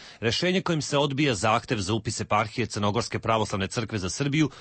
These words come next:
u registar crkava i verskih zajednica. U kratkom obrazloženju ministarstva, koje je upućeno sedištu Crnogorske pravoslavne crkve na Cetinju, kaže se da upis Crnogorske pravoslavne crkve u registar nije u saglasnosti sa Zakonom o crkvama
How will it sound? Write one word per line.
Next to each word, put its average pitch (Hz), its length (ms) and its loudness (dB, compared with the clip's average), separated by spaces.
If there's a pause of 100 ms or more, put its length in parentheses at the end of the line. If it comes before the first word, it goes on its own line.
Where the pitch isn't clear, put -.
(100)
u 147 120 0
registar 139 380 2
crkava 113 380 0
i 101 40 4
verskih 90 380 -2
zajednica. 92 520 0 (360)
U 127 120 -4
kratkom 131 520 0
obrazloženju 117 600 2
ministarstva, 120 640 2
koje 120 220 2
je 120 40 6
upućeno 123 420 0
sedištu 123 460 0
Crnogorske 101 500 -2
pravoslavne 107 460 2
crkve 120 300 -2
na 107 100 0
Cetinju, 131 440 0 (280)
kaže 190 240 2
se 160 140 0
da 139 80 2
upis - 280 0
Crnogorske 151 440 0
pravoslavne 147 500 2
crkve 135 340 0
u 120 80 4
registar 143 440 0 (220)
nije 196 240 4
u 160 80 4
saglasnosti 123 680 0
sa 110 140 -2
Zakonom 123 520 2
o 120 100 0
crkvama 123 480 0